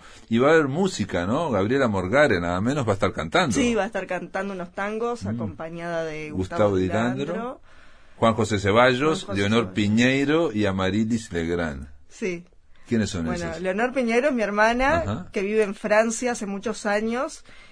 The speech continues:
Speaker 2: y justo vino por unos pocos días, y por eso yo quería, por favor, que calzara
Speaker 1: Claro.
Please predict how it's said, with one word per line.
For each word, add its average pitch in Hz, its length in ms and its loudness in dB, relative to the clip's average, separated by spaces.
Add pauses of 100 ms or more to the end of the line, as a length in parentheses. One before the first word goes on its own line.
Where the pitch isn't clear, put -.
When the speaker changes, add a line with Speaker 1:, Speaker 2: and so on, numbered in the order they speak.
(140)
Speaker 2:
y 185 60 -14
justo 226 400 2
vino 254 720 0
por 185 100 -4
unos 226 220 -4
pocos 262 360 4
días, 240 280 0
y - 20 -6
por 196 140 -4
eso 226 160 -4
yo 220 160 -4
quería, 220 320 -4
por 220 160 -4
favor, 208 260 -8
que 220 100 -4
calzara 214 680 -4
Speaker 1:
Claro. 92 400 -2